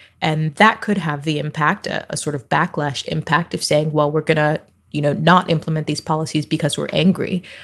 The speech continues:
Um, but honestly, that sort of alarm can also tell people, ordinary voters, "Okay, uh, actually, maybe we need to start implementing some of these changes or pushing back against police brutality or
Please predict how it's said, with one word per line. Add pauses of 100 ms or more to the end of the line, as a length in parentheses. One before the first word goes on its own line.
(280)
Um,
but
honestly,
that
sort
of
alarm
can
also (160)
tell
people,
ordinary
voters, (400)
"Okay, (140)
uh,
actually,
maybe
we
need
to
start
implementing
some
of
these
changes
or
pushing
back
against
police
brutality
or